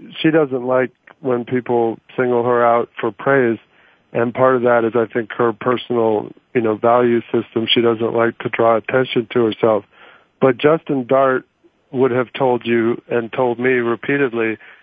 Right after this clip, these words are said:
that he would never have been able to achieve what he achieved without Yoshiko as his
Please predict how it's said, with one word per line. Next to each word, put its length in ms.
that 160
he 160
would 220
never 360
have 180
been 120
able 280
to 200
achieve 520
what 140
he 140
achieved 720
without 380
Yoshiko 680
as 80
his 180